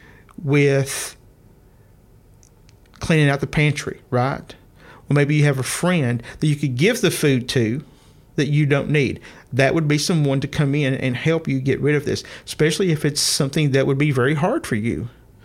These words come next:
Uh, lots of people have food addictions. I'm one of them. And so the thing is, is that if you need help with that,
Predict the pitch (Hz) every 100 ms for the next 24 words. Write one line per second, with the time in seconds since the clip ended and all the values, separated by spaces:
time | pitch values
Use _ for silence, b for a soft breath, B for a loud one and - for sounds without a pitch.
0 | B B B B 113 120 147 165 190 185
1 | 170 170 175 170 185 135 - - 98 -
2 | 104 135 143 147 147 156 - - - -
3 | - - B B B B 139 127 - 147
4 | 135 135 135 B - 151 165 160 143 156
5 | 190 135 123 120 120 131 - - B B
6 | B 170 147 170 165 151 143 170 180 147
7 | 160 208 147 127 - - -